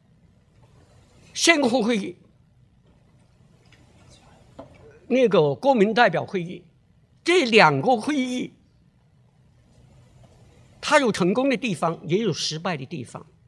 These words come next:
但是最后使到这个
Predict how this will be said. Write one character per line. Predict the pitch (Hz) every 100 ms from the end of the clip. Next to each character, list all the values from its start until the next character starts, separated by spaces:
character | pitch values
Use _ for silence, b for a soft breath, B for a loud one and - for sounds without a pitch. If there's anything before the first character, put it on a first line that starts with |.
| _ _ _ _ _ _ _
但 | - 277
是 | - -
最 | 359 370 294
后 | 233 226 262 190 147 - _ -
使 | - 196 180
到 | 143 254 208 160 -
这 | 330 285 214
个 | - 156 139 143